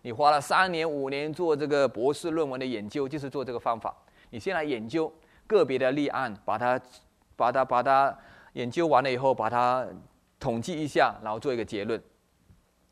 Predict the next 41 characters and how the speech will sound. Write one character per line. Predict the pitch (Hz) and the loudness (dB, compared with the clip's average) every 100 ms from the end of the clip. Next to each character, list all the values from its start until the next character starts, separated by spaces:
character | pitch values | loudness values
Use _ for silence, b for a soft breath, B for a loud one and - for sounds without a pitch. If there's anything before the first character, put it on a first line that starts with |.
| _ | _
这 | - | -4
个 | 156 | -2
是 | 143 | 0
归 | 165 | 0
纳， | 151 143 | 2 2
归 | 107 143 | 2 -2
纳 | 143 127 | 0 -2
式 | - | -4
的 | 113 | -8
查 | 104 95 | -6 -6
经 | 113 110 | -6 -8
法。 | 101 - b b b - | -8 -10 b b b -4
我 | 143 | -2
们 | 165 | 0
今 | 202 208 | -2 0
天 | 202 196 | 2 2
呢， | 196 190 b b b b | 0 -4 b b b b
呃， | - 127 123 120 | 4 6 6 4
所 | 127 127 | 2 2
用 | 170 | 2
的 | 143 | 0
查 | 127 120 | -2 -2
经 | 127 135 | -2 -2
法， | 120 98 - | -2 -2 -4
所 | 110 | -8
教 | 104 135 | -2 0
的 | 127 | 0
查 | 117 | -4
经 | 107 | -6
就 | 139 | -10
是 | - 127 113 | -8 -6 -6
这 | 101 | -6
个 | 117 | -8
归 | 107 123 | -4 -4
纳 | 127 110 | -4 -6
式 | 101 113 | -6 -8
的 | 98 | -8
查 | - 92 | -8 -10
经 | 101 107 | -10 -10
法。 | - - _ _ _ _ _ | -10 -10 _ _ _ _ _
啊， | 90 | -18